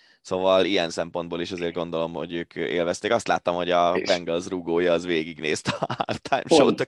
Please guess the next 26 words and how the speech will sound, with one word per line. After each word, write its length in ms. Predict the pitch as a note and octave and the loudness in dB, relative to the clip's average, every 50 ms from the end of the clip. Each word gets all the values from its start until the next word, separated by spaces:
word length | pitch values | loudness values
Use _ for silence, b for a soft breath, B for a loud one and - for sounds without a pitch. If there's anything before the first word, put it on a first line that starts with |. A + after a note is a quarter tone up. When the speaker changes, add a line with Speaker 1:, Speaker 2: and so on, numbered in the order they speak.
| - | 2
Speaker 2:
pont 240 | - D3 C#3+ C3+ C3 | 4 6 6 8 8
ezt 120 | C3 B2 G#2+ | 6 8 6
Speaker 1:
kispadon. 40 | B2 | 4
Speaker 2:
akartam 400 | - - B2 A#2 - - A#2+ B2 | 6 6 6 6 6 6 4 6
mondani. 420 | B2+ B2 B2 A#2 A#2 A2+ A2+ C3 | 6 6 6 6 6 4 4 2
Pont 300 | - - - E3 E3 D#3 | 2 4 4 4 6 6
ezt 160 | D#3 C#3 - | 4 4 4
akartam 300 | C#3+ B2+ C#3+ B2+ B2 C#3 | 2 4 4 4 4 2
mondani, 220 | C#3 C#3+ C#3+ C#3 - | 2 2 2 2 2
hogy 100 | - - | 2 2
mi 80 | D3 | 2
sem 160 | D3+ - D3+ A#2+ | 4 4 2 2
mutatja 380 | A#2 - B2+ A#2+ - - B2 | 0 0 0 0 2 2 2
ezt 160 | A#2 A2+ - | 2 2 2
jobban, 460 | D3 C3+ B2 A2+ G#2 A#2 A#2+ B2+ - - _ _ _ _ _ - - | 0 0 0 0 -2 -2 -2 -2 -6 -10 _ _ _ _ _ -20 -12
mint 180 | - B2 B2+ B2 | -8 -6 -2 -2
hogy 120 | D3 C3+ | 0 0
ugye 200 | C#3 C3 C#3+ C#3 | 2 4 4 4
a 60 | C3 | 6
rugónak 440 | C3 D#3 E3 D#3+ D3+ C3 B2 A#2+ - | 4 4 2 4 2 2 0 -2 -4
nem 160 | - C#3 C3 | -6 -10 -10
kell 220 | A#2 - A#2 G2+ G2 | -6 -4 -4 -4 -2
túlságosan 600 | - G#2+ G2+ G2 - G2+ F#2+ F#2+ - G#2+ G2 F#2+ | 0 -2 -2 0 -2 -2 -4 -2 -4 -4 -6 -4
fontos 360 | - G2+ F#2+ F#2+ G2 G#2 G2 | -4 -4 -4 -2 -2 -4 -4
félidei 400 | - - A2 G#2 G2+ G2 G2+ G2 | -2 0 0 0 2 2 2 2
eligazítás 880 | G2 G2+ G#2 G2 G#2+ G#2+ G2+ A#2 A#2 - - C3+ C3 C3 C3+ - - - | 4 2 2 2 0 -2 -2 -4 -6 -6 -2 -2 -2 -2 -2 -4 -8 -16